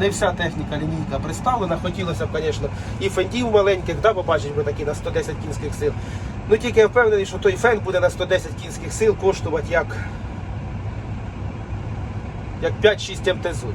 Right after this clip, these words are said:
Ну, образно так, це моя думка. Бо тому що вони користуються попитом, е, в Європі. Е, до нас вони, ну, не, не доходять, мабуть, із-за цінової політики, бо тому що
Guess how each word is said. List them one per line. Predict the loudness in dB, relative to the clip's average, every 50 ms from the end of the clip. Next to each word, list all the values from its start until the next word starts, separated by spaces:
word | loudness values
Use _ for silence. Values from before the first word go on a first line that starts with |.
| -6 -6 -8 -8 -6
Ну, | -4
образно | -2 0 0 0 0 -2 -6 -6 -6 -6 -6
так, | -6 -6 -6 -6
це | -6 -2
моя | -2 -2 0 -2 -2
думка. | -2 -4 -6 -6 -6 -8 -8 -8 -8 -8 -8 -8 -8 -8 -8 -8 -6 -2
Бо | -2 -2
тому | -2 0 -4 -4 -2
що | -2 0
вони | 0 0 0 -2
користуються | 0 0 0 0 0 -2 -4 -4 -4 -4 -2 -2 -2 0
попитом, | 2 2 4 4 2 0 0 -2 -2 -2 -6 -6 -6 -8 -6 -6 -6 -6 -6 -4
е, | -4 -4 -2 -2 -2 -4 -4 -4
в | -4
Європі. | -2 0 0 0 0 0 0 0 -4 -4 -4 -6 -8 -8 -8 -6 -6 -6 -6 -4 -2 -2
Е, | 0
до | 0 0
нас | 2 2 0 0 0
вони, | 0 4 6 6 4 4
ну, | 2 -2 -2 -2 -4 -6 -6 -6 -6 -6 -6 -4
не, | -4 -4 -4 -4 -6 -6 -6 -6 -4
не | -4 0
доходять, | 0 0 0 2 0 0 0 0 -2 0
мабуть, | -2 0 0 0 0
із-за | 0 0 -2
цінової | -2 -4 -2 -2 -4 -2
політики, | -2 -4 -4 -4 -4 -4 -4 -4 -4
бо | -4
тому | -4 -4 -4 -4 -4
що | -2 -2 -2